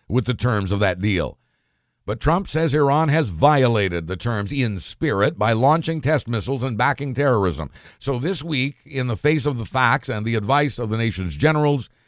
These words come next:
Trump declared that Iran had not lived up to the agreement and forthwith decertified their compliance.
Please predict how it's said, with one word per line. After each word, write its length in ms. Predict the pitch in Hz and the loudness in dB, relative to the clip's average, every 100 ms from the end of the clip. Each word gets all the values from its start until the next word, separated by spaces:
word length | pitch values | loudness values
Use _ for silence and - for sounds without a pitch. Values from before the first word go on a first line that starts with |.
| _ _ - | _ _ -2
Trump 240 | 151 160 | -2 0
declared 360 | 131 139 156 143 | -2 2 2 4
that 100 | 139 | 2
Iran 400 | 127 131 147 135 | 2 4 4 2
had 260 | 123 143 | 0 0
not 340 | 135 180 165 - | 0 2 2 2
lived 320 | 104 117 98 | 0 2 2
up 200 | 113 - | -2 -2
to 80 | 98 | -6
the 160 | 104 | -4
agreement 400 | 95 95 127 147 | -4 0 0 2
and 180 | 127 117 | 0 0
forthwith 560 | 147 180 147 127 143 110 | 0 0 0 2 2 2
decertified 800 | 123 107 190 151 104 127 131 123 | -2 0 -2 -2 -2 0 2 2
their 120 | 127 | -2
compliance. 680 | 131 120 143 113 87 80 | -4 -2 0 0 -2 -6